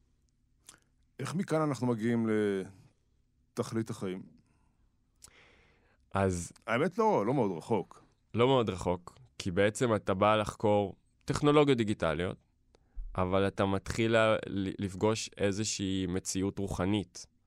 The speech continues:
Speaker 2: מציאות, אה, של מפגש עם המעבר.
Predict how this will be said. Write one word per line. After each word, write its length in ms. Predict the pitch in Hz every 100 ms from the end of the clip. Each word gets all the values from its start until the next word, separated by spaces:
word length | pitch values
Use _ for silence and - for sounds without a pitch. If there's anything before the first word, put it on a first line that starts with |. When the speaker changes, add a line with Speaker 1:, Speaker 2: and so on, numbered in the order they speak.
| _ _ -
Speaker 2:
מציאות, 560 | - - 95 95 - 101
אה, 400 | 90 87 87 82 - _ _ _ _
של 200 | - 95
מפגש 560 | 92 82 87 98 101 110
עם 100 | 101
המעבר. 540 | 87 90 107 98 78